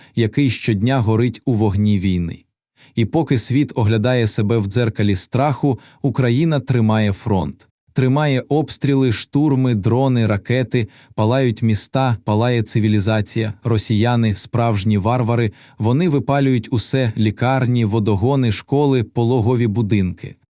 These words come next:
А руський мір насувається із запахом дизеля, кіптяви та смерті.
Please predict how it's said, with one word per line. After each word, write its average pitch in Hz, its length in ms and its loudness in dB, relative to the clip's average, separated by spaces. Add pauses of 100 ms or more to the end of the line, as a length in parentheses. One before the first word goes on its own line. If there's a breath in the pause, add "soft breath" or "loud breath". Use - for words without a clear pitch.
(140 soft breath)
А 120 220 0
руський 156 460 0
мір 135 340 0 (100)
насувається 110 880 -2 (280 loud breath)
із 120 140 2
запахом 113 640 0
дизеля, 123 520 2
кіптяви 110 600 -2
та 98 160 -2
смерті. - 600 -4